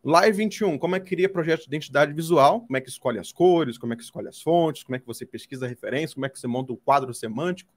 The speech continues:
E também, né, desde quando eu lancei a minha nova identidade visual, quais foram os mockups que eu utilizei, por exemplo. Tem lá mockups aqui que eu já utilizei, tá bom? Então, são aulas complementares sobre o tema. Vem aqui, assiste e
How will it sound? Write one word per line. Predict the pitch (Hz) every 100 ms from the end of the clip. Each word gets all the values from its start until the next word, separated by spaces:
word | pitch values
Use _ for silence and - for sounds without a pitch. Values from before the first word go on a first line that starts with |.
| _ _ _ _ _ _ _ _ _ _ -
E | 202
também, | 226 196 196 226 - -
né, | 139 196
desde | 143 165
quando | 170 170
eu | 170
lancei | 170 147 - 165
a |
minha | 170 147
nova | 147 135
identidade | 131 143 - 131
visual, | 131 147 143 139 170
quais | 185 127 -
foram | 151
os | 156
mockups | 160 151 139 -
que | 135
eu |
utilizei, | 131 135 117 127 143
por | 123
exemplo. | 107 143 131
Tem | -
lá | 466 508
mockups | 143 127 113 -
aqui | 110 123
que | 117
eu | 113
já |
utilizei, | 113 117 104 - -
tá | 110
bom? | 143 226
Então, | 226 226
são | 226 226
aulas | 208 196
complementares | 202 196 196 185 160 170
sobre | 214 190
o |
tema. | 226 185 190 190 _ _ _
Vem | 113 151 170
aqui, | - 131 139 143
assiste | 127 131 - 127 127 - - 131
e | 143